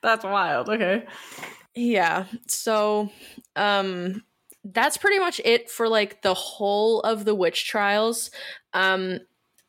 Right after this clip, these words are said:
Speaker 2: I didn't realize that the witch trials, like, at least the Salem witch, witch trials,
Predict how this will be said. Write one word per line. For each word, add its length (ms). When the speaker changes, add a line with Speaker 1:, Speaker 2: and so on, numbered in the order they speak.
Speaker 2:
I 460
didn't 300
realize 840
that 200
the 80
witch 300
trials, 500
like, 80
at 80
least 200
the 60
Salem 480
witch, 340
witch 240
trials, 460